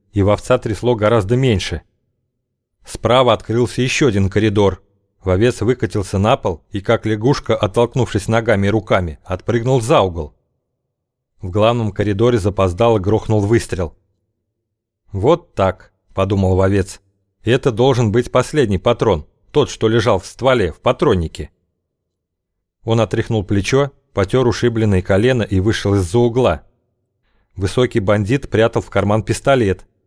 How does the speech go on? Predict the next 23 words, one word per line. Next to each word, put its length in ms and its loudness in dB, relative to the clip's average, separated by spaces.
На 120 0
левой 320 2
его 300 2
руке 260 0
болталась 560 0
на 140 0
ременной 340 0
петле 340 0
дубинка. 640 -2
Раз 280 -2
пистолет 520 -2
убирает, 540 0
значит, 460 -4
патроны 400 0
точно 340 -2
кончились. 580 -4
Теперь 380 0
можно 300 0
с 100 -4
этими 280 0
гадами 360 0
не 100 0
церемониться. 800 0